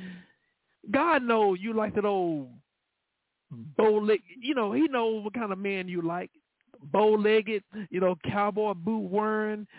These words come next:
you know, <laughs> wavy hair, bald or whatever.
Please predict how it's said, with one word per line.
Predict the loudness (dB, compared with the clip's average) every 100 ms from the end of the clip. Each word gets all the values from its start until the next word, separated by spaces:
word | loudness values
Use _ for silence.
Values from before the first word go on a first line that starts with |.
| -8
you | 0
know, | 4 4 2 -4 -20 -20 _ -2
<laughs> | 2 2 0 -4 -4 -8 _ -10
wavy | 0 2 2 2 0
hair, | 0 0 0 -4 -6
bald | 0 4 4 4 2 0
or |
whatever. | -2 0 -2 -4